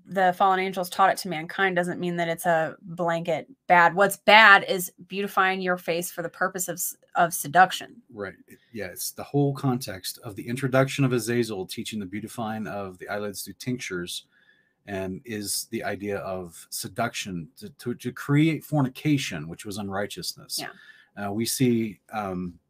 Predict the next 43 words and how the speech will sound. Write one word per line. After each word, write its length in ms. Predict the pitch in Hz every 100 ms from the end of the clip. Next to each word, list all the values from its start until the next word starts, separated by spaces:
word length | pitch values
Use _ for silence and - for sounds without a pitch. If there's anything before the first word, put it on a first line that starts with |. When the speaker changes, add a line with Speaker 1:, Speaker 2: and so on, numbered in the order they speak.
| _ _
Speaker 2:
a 60 | -
plethora 480 | - 180 180 127
of 160 | 107 107
other 400 | 113 104 98 - -
instances 540 | 131 - 117 - 110
in 60 | 98
Scripture 600 | - 123 - - 98 92
where 200 | 95 98
makeup 360 | 101 107 127 135
is 160 | 110
used 460 | 98 90 90 - 87
with 220 | 101 -
righteous 280 | 95 - 131
people 460 | 110 92 85 87 -
and 140 | 101
the 40 |
Father 280 | - 98 98
doesn't 240 | 98 98 92
get 100 | 117
upset. 380 | 123 - 90 - _ _ _ - _
In 100 | 104
fact, 260 | - 113 110
he 80 | 107
even 240 | 113 117
uses 420 | 110 147 156 175
the 120 | 147 139
illusion 360 | 135 170 160
of 120 | 143
makeup 420 | 135 135 135 120 _ _ _ _ _ -
with 180 | 135 139
the 60 |
New 120 | 156 131
Jerusalem 600 | 113 180 - 107 107 -
in 80 | 110
Isaiah, 460 | 107 113 110 104 _ _ _ _ _
I 20 |
think 140 | - -
it's 140 | -
fifty-four 1080 | 120 - 90 _ - - - 117 95 82 87
or 80 | 101
fifty-two, 720 | - 101 92 - 127 101 85
no, 100 | 110
fifty-four, 640 | 98 - 98 - 101 73